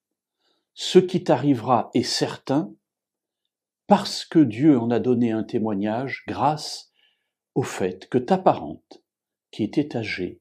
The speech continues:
et stérile, est enceinte. » Alors, mes amis, tous les témoignages que Dieu donne dans notre vie, dans la vie de ceux qui nous entourent,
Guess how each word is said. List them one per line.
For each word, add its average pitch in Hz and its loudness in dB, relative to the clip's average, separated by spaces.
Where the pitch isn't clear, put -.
et 123 -8
stérile, 92 -8
est - -2
enceinte. » - -12
Alors, 143 4
mes 131 2
amis, 131 2
tous 226 -2
les 175 4
témoignages 131 0
que 117 0
Dieu 104 0
donne 101 4
dans 113 2
notre 170 0
vie, 113 -4
dans 113 -8
la 113 -2
vie 131 -6
de 120 -2
ceux 120 -8
qui 113 -12
nous 98 -6
entourent, - -14